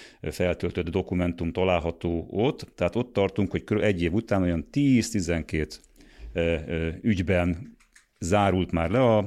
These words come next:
a hatóság vizsgálata, vagy pedig van még folyamatban egyéb szinteken itt a, a vizsgálat. Szóval összességében ez nem tűnik nagyon acélosnak tizenkét hónap alatt egy bő tizenhét milliárd forintból, ö, gazdálkodó, ö, szervezettől.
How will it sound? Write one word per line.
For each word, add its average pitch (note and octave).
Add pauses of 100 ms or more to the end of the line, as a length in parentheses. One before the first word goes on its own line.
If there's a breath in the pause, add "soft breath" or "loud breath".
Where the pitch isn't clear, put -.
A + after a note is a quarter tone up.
(140)
a E2+ (280)
hatóság E2+
vizsgálata, E2
vagy E2
pedig D#2+
van E2+
még D#2
folyamatban D#2 (360 loud breath)
egyéb D#2
szinteken D#2+
itt -
a, D#2 (140)
a D#2+
vizsgálat. F2+ (340 loud breath)
Szóval G#2
összességében G#2
ez F2+
nem G2
tűnik F2+
nagyon E2
acélosnak D2 (120)
tizenkét D#2+
hónap E2
alatt F#2
egy - (260)
bő F#2
tizenhét D#2
milliárd D2+
forintból, D2 (380 loud breath)
ö, D2
gazdálkodó, D#2
ö, E2
szervezettől. E2+